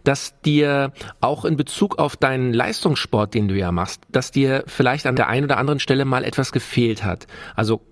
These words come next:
konntest du tatsächlich deinen Energiebedarf, deinen Bedarf an Nährstoffen,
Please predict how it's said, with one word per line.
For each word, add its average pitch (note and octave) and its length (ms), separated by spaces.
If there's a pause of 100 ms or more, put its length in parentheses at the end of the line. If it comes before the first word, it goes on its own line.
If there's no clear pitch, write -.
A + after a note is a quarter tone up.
konntest E3 380
du D#3+ 40
tatsächlich D3 540
deinen B2 200
Energiebedarf, D#3+ 840
deinen A2 320
Bedarf G#2+ 520
an G2+ 180
Nährstoffen, C3 640